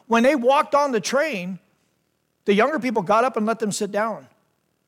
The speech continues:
They honored their elderly in that culture. How do you live your life when it comes to that? Think about that for a second. How are you with those that are longer in the tooth than you?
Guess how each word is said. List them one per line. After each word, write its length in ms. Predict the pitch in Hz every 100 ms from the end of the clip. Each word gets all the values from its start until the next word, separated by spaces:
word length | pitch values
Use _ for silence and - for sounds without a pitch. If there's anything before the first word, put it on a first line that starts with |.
| _ _
They 200 | 220 247
honored 640 | 247 233 294 302 214 180 180
their 180 | 196 208
elderly 400 | 196 190 180 175
in 80 |
that 180 | 165 156
culture. 480 | - 170 147 160 143 _ _ _
How 200 | - 254
do 80 | 320
you 140 | 320 294
live 180 | 294
your 140 | 262 262
life 280 | 254 254 226
when 120 | 196
it 80 | -
comes 240 | 208 -
to 120 | 190
that? 220 | 170 147 -
Think 160 | 269
about 260 | 269 208 180
that 180 | 170 180
for 60 |
a 40 | 160
second. 240 | 190 185
How 220 | 175 262
are 80 | 330
you 500 | 285 320 240 208 190 _ _
with 200 | 214 220
those 220 | 240 254 220
that 100 | 247
are 120 | 226
longer 360 | 220 226 214 208
in 80 |
the 80 | 196
tooth 320 | - 254 262
than 120 | 185 175
you? 280 | 160 147